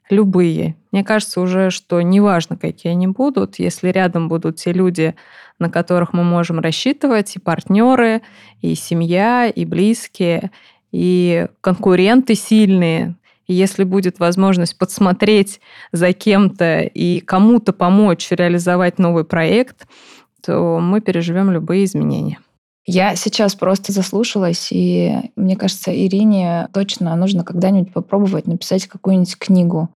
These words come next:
Speaker 2: Ну и так как подкаст, э, у нас в декабре,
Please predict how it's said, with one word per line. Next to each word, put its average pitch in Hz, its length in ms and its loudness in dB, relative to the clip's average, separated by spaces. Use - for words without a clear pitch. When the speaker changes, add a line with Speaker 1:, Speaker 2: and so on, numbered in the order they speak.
Speaker 2:
Ну 254 220 4
и 226 140 2
так 226 260 0
как 214 260 -2
подкаст, 220 640 -2
э, 180 720 -4
у 202 60 -8
нас 208 180 2
в 190 60 0
декабре, 196 720 2